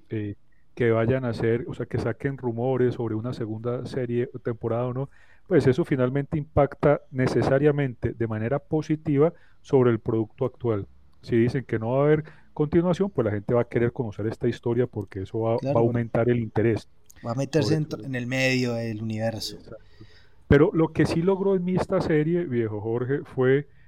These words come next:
Speaker 1: Eh, recordar con agrado los, los, los, las experiencias, o mejor dicho, o las historias de las películas anteriores y obligarme en mi cabeza a darles un orden cronológico, porque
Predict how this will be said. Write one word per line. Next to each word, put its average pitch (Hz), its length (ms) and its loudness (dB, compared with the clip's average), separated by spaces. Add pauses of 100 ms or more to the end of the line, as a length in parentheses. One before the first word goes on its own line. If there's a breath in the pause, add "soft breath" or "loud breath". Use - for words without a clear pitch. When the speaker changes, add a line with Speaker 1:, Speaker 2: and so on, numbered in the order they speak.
(240)
Speaker 1:
Eh, 123 420 2
recordar 123 720 -2
con 160 220 -6
agrado 123 680 0 (460)
los, 117 400 -4
los, 113 340 -10
los, 110 340 -6 (380 soft breath)
las 110 140 -2
experiencias, 131 680 0
o 139 60 -8
mejor 117 180 -6
dicho, 135 300 -8
o 120 80 -6
las 110 240 -2
historias 147 560 0
de 127 80 0
las 117 100 -2
películas 135 440 -4
anteriores 143 640 0 (720 soft breath)
y 196 300 2
obligarme 139 640 4
en 170 100 -2
mi 165 100 -2
cabeza 160 640 2 (240)
a 123 120 0
darles 123 360 0
un 147 80 -10
orden 147 280 -4
cronológico, 123 720 -6
porque 110 380 -16